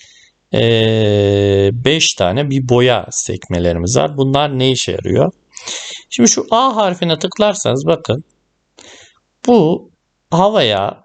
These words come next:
şey, yazıya bir havalı görünüş veriyor. Hazır şeyler var bakın burada. Veya buradan siz kendiniz de, e, ayrıca düzenlemeler yapabilirsiniz. Havalı bir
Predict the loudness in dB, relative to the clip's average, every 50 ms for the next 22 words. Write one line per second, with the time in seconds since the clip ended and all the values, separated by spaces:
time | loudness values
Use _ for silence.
0 | _ -6 -4 -2 0 0 0 0 0 0 0 0 -2 0 0 0 0 -2 -6 _
1 | _ _ _ _ _ _ _ _ -2 2 4 4 4 4 2 0 0 2 2 2
2 | 0 0 -2 -2 0 0 0 2 4 4 4 4 4 2 0 -2 -2 -2 0 -2
3 | -2 -4 -6 -6 -8 -10 -8 -4 0 0 0 2 2 0 0 -2 -4 -4 -2 -2
4 | -2 -2 -2 0 0 0 0 -2 -4 -4 -6 -10 -12 -8 -6 -6 -4 -2 -2 -2
5 | 0 0 0 0 -2 -2 -6 _ _ _ _ _ _ _ _ _ _ _ _ _
6 | _ _ _ _ _ -4 0 0 2 2 0 0 0 0 0 0 0 -2 -4 -6
7 | -4 -2 -2 -2 -2 -2 -2 0 0 -2 -2 0 0 0 0 0 -2 -4 _ -4
8 | 0 2 2 2 2 0 0 0 0 0 -2 -2 -2 -2 -4 -4 -4 -2 0 0
9 | 0 2 2 0 2 2 2 2 2 0 0 0 -2 -2 -2 -2 -2 -2 -2 -2
10 | -2 0 -2 -2 -4 -8 -20 -20 -20 -20 _ _ _ -6 -2 -2 0 0 0 0
11 | -2 -4 -4 -2 -2 -2 -2 -4